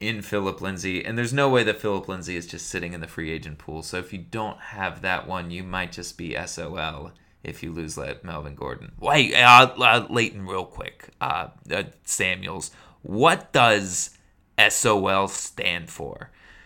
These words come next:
It, it stands for stuck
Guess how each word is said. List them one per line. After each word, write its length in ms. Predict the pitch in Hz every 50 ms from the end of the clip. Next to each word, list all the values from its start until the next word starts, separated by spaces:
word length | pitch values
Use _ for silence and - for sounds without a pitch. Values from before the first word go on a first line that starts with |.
| - _ _ _ _ _
It, 580 | - - 123 - 156 135 131 127 127 - - _ _ - - - - - - _ _ _ _ _ -
it 240 | - 131 131 127
stands 480 | - - - - 175 175 175 170 156 -
for 560 | - 147 147 139 131 127 120 110 104 - - - -
stuck 1120 | - - - - - - - - - - - - _ _ - 139 135 131 123 - - -